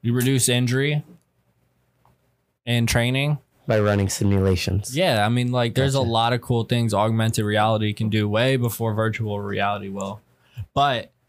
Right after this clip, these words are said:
Speaker 1: if the head chip goes over really well, then I think it's very easy to get to virtual reality, because then they'll just, then you'll figure out how to tap into the dream, dream state,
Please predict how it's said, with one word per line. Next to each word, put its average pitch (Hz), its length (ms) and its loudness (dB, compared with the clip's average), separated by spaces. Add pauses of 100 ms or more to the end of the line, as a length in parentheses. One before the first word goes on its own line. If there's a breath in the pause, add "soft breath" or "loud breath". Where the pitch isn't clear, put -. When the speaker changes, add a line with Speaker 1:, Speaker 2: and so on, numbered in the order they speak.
(320)
Speaker 1:
if - 500 -4
the 113 520 -2 (180)
head 131 320 0
chip 151 340 -2
goes 135 300 2
over 143 240 0
really 143 260 0
well, 151 240 2
then 131 180 0
I 123 100 0
think 120 280 -2
it's 113 140 -2
very 120 340 0
easy 113 380 -2
to 110 80 -2
get 104 240 -6
to 110 80 -10
virtual 107 480 -4
reality, 107 540 -4 (220)
because 123 300 0
then 180 240 0
they'll 156 140 2
just, 143 360 -2 (540)
then 151 640 -2 (200)
you'll 139 300 0
figure 151 320 -2
out 131 200 2
how 143 120 0
to 123 100 -2
tap 135 380 -2
into 135 300 -4
the 120 240 -2
dream, 131 600 -4 (580)
dream 139 240 0
state, 170 440 -2